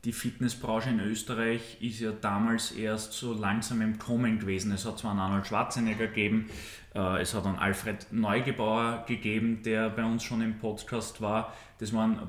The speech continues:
Bodybuilder, aber wirklich, äh, massentauglich, äh, wurde ja die Fitnessbranche erst, würde ich sagen, Anfang der zweitausender. Ihr wart da durchaus, äh, noch in einer Nische unterwegs.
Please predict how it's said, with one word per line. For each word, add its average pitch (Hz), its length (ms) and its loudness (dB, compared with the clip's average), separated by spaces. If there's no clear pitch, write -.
Bodybuilder, 113 640 2
aber 107 240 2
wirklich, 117 520 0
äh, 110 200 0
massentauglich, 107 1040 -2
äh, 110 260 -6
wurde 113 180 0
ja 110 100 2
die 110 140 -4
Fitnessbranche 107 800 -4
erst, 104 400 -4
würde - 180 -2
ich 104 60 -4
sagen, 98 180 -2
Anfang 104 360 -2
der 104 120 -2
zweitausender. 101 840 -2
Ihr 107 100 -4
wart 107 300 -4
da 107 280 4
durchaus, 113 680 2
äh, 113 400 0
noch 123 300 0
in 127 120 2
einer 120 200 2
Nische 123 440 2
unterwegs. 104 880 0